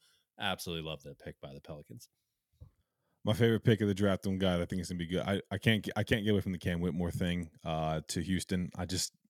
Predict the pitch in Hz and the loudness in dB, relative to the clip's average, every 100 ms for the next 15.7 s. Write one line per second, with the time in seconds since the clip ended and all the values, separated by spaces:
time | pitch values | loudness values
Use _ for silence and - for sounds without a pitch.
0 | _ - - 101 107 98 90 90 87 85 | _ -16 -2 2 4 4 4 2 0 -2
1 | 82 87 82 82 80 - 82 85 85 _ | -4 -2 -2 -2 -4 -4 -4 -2 -4 _
2 | - _ _ 98 98 101 110 98 92 90 | -20 _ _ 4 4 4 6 6 6 6
3 | 92 90 95 92 92 90 87 87 - 82 | 6 4 0 0 2 0 0 -2 0 -2
4 | - 85 85 90 82 90 - 82 92 98 | 0 0 0 -2 -4 -4 -4 -4 -4 -2
5 | 80 80 78 78 80 80 82 90 85 82 | -4 -4 -4 -4 -4 -4 -2 -2 -2 -4
6 | 80 - _ _ _ _ _ _ _ _ | -6 -10 _ _ _ _ _ _ _ _
7 | _ _ 87 87 98 101 95 98 101 - | _ _ 2 4 6 6 6 6 4 2
8 | - 90 95 107 110 95 _ _ 92 92 | -6 2 6 8 6 2 _ _ 0 2
9 | 90 82 90 92 92 90 80 90 87 85 | 2 0 0 2 0 -2 -4 -2 0 0
10 | 82 82 - 85 - 85 82 87 85 - | -2 -4 -4 -6 -4 -4 -2 -4 -4 -2
11 | 85 - 98 110 107 98 95 - 92 - | -2 4 6 8 8 8 4 2 -4 -2
12 | 95 90 90 92 92 - - 87 - 90 | -4 0 0 0 0 -6 -6 -8 -6 -6
13 | - 87 85 82 80 - - - 92 87 | -6 -6 -4 -4 -4 -6 -8 -4 -2 0
14 | 85 80 82 87 85 82 - 78 - 98 | -2 -6 -4 -2 -2 -4 -4 -6 -6 -4
15 | 85 85 90 67 78 80 - | -2 -2 -4 -8 -8 -8 -8